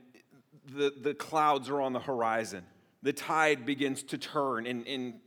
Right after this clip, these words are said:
the writing's on the wall, so to speak. It seems to prophesy that things are going to get worse,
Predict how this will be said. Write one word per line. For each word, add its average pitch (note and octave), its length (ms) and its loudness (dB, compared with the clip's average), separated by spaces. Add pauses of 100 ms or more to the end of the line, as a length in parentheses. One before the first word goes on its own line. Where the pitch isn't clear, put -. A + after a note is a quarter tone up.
(120)
the B2+ 160 2
writing's C3+ 460 2
on C#3+ 140 2
the D#3 80 4
wall, F#3+ 360 6
so D3 260 6
to C#3+ 100 2
speak. C3 520 -2 (260)
It D#3+ 60 -6
seems G3 340 6
to F3 120 2
prophesy E3 960 6 (280)
that F3 220 0
things F#3 300 4
are G#3 80 6
going D#3 320 2
to E3 60 -4
get D3 500 2 (880)
worse, D3+ 540 2